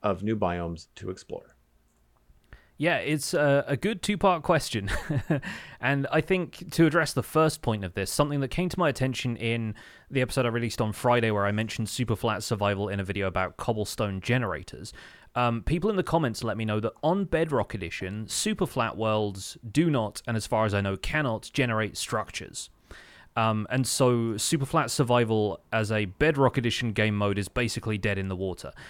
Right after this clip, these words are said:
Speaker 2: So given that nine-tenths of sales of Minecraft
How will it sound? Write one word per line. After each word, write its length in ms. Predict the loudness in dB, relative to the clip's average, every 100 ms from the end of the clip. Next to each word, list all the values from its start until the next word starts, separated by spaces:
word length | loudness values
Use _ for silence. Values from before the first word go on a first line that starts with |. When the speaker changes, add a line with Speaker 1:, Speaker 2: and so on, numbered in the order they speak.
| -16
Speaker 2:
So 240 | -2 2 4
given 440 | 6 4 6 2
that 120 | 0
nine-tenths 920 | 2 2 4 2 0 2 0 0 -2 -6
of 100 | -2
sales 460 | 0 2 2 0
of 80 | -2
Minecraft 720 | 0 0 0 2 0 -2 -12